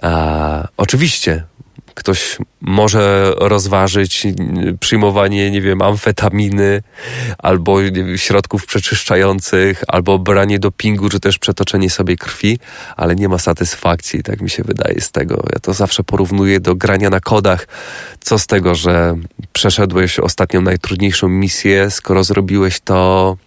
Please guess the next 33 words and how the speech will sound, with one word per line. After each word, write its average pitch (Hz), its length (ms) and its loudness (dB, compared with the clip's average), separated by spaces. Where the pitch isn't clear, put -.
na 101 100 2
kodach? 95 440 0
Co 123 180 2
z - 100 -4
tego, 95 300 2
że 90 420 2
pokazujesz 95 520 0
znajomym, 98 320 2
że 95 120 0
posiadasz 92 380 0
iPhone'a, 95 400 2
jeżeli 95 400 0
to - 120 -2
jest 92 180 -2
podróbka? 92 520 -2
Oszukujesz 101 520 0
tylko 98 240 -2
samego 92 360 2
siebie. 85 440 -2
I - 100 -2
podobnie 110 520 0
właśnie 101 380 0
jest, 98 460 -2
e, 95 280 2
w - 80 -10
przypadku - 420 0
pracy 101 340 2
nad 98 180 2
samą, 95 340 0
nad 98 140 0
samym 98 300 2
sobą, 101 380 2
e, 82 1080 0